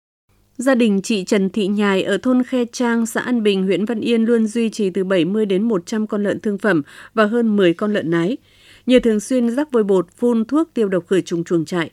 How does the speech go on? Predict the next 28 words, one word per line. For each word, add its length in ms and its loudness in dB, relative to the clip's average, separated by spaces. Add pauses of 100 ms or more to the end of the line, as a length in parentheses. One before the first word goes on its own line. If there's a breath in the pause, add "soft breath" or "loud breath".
(220 loud breath)
thực 120 0
hiện 160 2
chăn 180 -2
nuôi 100 -2
an 180 -4
toàn 180 -2
sinh 200 -6
học 240 -4
trong 240 -4
tất 220 -8
cả 240 -6
các 160 -10
khâu, 260 0 (380 loud breath)
nên 260 2
ngay 200 -2
cả 220 -2
khi 240 -4
dịch 240 -6
bệnh 160 0
tả 100 -2
lợn 200 0
châu 160 -4
Phi 200 -4
xâm 280 -4
nhiễm 200 -4
vào 120 -6
địa 140 -6
bàn, 240 0